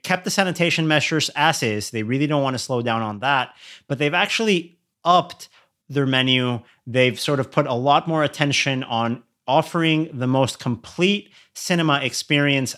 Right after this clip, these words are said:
outside of what's on the screen, which is, I think, really one of the reasons why this industry has been able to compete with all sorts of home entertainment, is that specific value proposition in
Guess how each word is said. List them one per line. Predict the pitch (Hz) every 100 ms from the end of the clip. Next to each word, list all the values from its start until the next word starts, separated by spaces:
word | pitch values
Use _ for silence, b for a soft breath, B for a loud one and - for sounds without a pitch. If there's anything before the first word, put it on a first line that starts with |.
| -
outside | 160 165 - 202 208 165 139
of | 135 123
what's | 147 135
on | 131 131
the | 117
screen, | - - 170 147 117 104 B B B
which | 147 -
is, | 135
I | 175
think, | 170 180 175 175
really | 160 156 147
one | 147
of | 143
the |
reasons | 139 143 131 135 127 135
why | 127 131
this | 127 127
industry | 135 131 - 131 123
has | 127
been | - 117
able | 117 117
to | - 113
compete | 113 107 240 185 -
with | 117 - -
all | 170
sorts | 185 139 -
of | 110
home | 120 117
entertainment, | 107 107 - 113 110 107 - B B B B
is | 135 131 127 - - B B B _ -
that | 143 160 156
specific | - 151 139 - 185 185 180 175 143
value | 131 131 135
proposition | - 120 117 110 113 104 117 107 107 -
in | 120 117 113 113 110